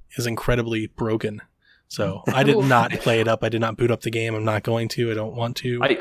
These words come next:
Speaker 3: I wanted to before the show so I could talk about it, but I didn't get a chance to.
Speaker 1: Some folks, uh, apparently think that it's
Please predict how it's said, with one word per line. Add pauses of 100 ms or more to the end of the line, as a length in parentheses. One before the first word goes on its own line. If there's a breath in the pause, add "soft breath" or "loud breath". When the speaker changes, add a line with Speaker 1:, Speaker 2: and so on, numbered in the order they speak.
Speaker 3:
I
wanted
to
before
the
show
so
I
could
talk
about
it,
but
I
didn't
get
a
chance
to.
Speaker 1:
Some
folks,
uh, (400)
apparently
think
that
it's